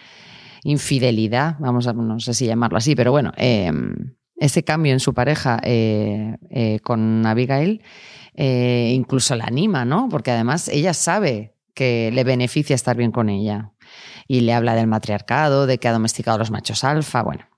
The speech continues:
Y nos lleva a un final que es que a mí me fascina, porque además me fascina la canción y, y el no saber, ¿no? Yo interpreto,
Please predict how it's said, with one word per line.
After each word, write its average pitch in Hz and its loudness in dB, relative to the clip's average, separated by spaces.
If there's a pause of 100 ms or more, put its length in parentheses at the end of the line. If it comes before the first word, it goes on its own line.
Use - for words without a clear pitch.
(120)
Y 147 2
nos 131 2
lleva 127 2
a - 2
un 151 2
final 131 -2
que 127 -4
es 117 -4
que 123 0
a - 2
mí 113 2
me 127 2
fascina, 104 -2
porque 113 -2
además 110 2
me 139 2
fascina 123 -2
la 135 0
canción 135 -2 (580)
y, 131 0
y 135 2
el 127 2
no 143 2
saber, 117 -2
¿no? 165 -4 (160)
Yo 180 -2 (960)
interpreto, 151 -2